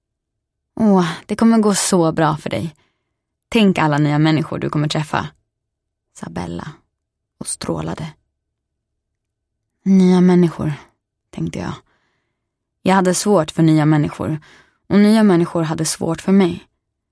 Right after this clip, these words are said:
Det var i alla fall vad jag trodde. Jag visste inte säkert, men det kändes som om mitt tystlåtna sätt gjorde mig tråkig i andras ögon. Jag skakade bort de negativa tankarna.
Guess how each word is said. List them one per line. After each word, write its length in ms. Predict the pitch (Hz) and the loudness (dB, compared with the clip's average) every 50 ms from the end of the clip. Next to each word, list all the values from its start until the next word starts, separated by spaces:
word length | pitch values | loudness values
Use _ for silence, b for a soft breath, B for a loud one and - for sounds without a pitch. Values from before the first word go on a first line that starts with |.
| _ _ _ _ _ _ _ _ | _ _ _ _ _ _ _ _
Det 80 | - - | -14 -12
var 140 | 196 196 - | -12 -10 -12
i 40 | |
alla 180 | 190 - - 160 | -12 -14 -14 -14
fall 200 | - 196 190 - | -12 -12 -10 -8
vad 140 | 170 175 170 | -8 -8 -8
jag 80 | 170 | -8
trodde. 380 | - - 196 170 - 180 185 - - _ _ _ _ _ _ _ _ _ _ _ _ _ _ _ _ _ _ _ _ _ _ _ _ _ _ | -8 -10 -10 -10 -10 -12 -12 -14 -18 _ _ _ _ _ _ _ _ _ _ _ _ _ _ _ _ _ _ _ _ _ _ _ _ _ _
Jag 120 | - 196 | -2 0
visste 300 | 196 220 208 - - - | 2 2 0 0 0 2
inte 200 | 214 190 - 175 | 2 2 2 0
säkert, 560 | - - 214 196 160 151 - - - - - | -2 -2 0 -2 -2 -4 -8 -14 -16 -14 -10
men 280 | - 175 160 156 156 160 | -8 -6 -6 -4 -6 -6
det 80 | 175 160 | -6 -6
kändes 440 | - - 196 180 180 185 190 196 | -4 -2 0 0 0 -2 -4 -6
som 160 | - - 175 160 | -8 -6 -6 -4
om 160 | 156 156 156 | -4 -4 -4
mitt 180 | 156 151 - | -6 -8 -8
tystlåtna 680 | - - 185 - - - - 208 196 180 - - 156 156 | -8 -8 -6 -6 -8 -8 -8 -8 -8 -6 -6 -6 -6 -6
sätt 320 | - - 180 160 147 - _ _ | -6 -6 -8 -10 -10 -14 _ _
gjorde 220 | _ 180 170 151 165 | _ -14 -10 -8 -6
mig 140 | 160 151 151 | -6 -6 -6
tråkig 640 | - - 214 175 156 147 - _ - 208 185 170 _ | -8 -6 -6 -6 -6 -8 -10 _ -12 -12 -12 -12 _
i 120 | - 170 175 | -14 -12 -8
andras 400 | 170 160 160 170 - 151 - - | -6 -6 -6 -6 -6 -6 -6 -6
ögon. 380 | 160 156 156 - 147 156 165 b b b b b b b b _ _ _ _ _ _ _ _ _ _ _ _ _ _ _ _ - | -6 -6 -6 -6 -6 -6 -8 b b b b b b b b _ _ _ _ _ _ _ _ _ _ _ _ _ _ _ _ -12
Jag 120 | - 165 | -10 -10
skakade 400 | - - - - - - - - | -10 -10 -10 -12 -10 -10 -12 -10
bort 260 | - - 143 - - | -10 -10 -12 -12 -12
de 120 | - - 151 | -10 -8 -8
negativa 520 | 156 - - 156 151 - - - 160 156 | -8 -8 -8 -10 -10 -10 -10 -10 -10 -8
tankarna. 460 | - 165 151 151 - - 151 147 147 | -8 -8 -8 -6 -6 -6 -6 -6 -6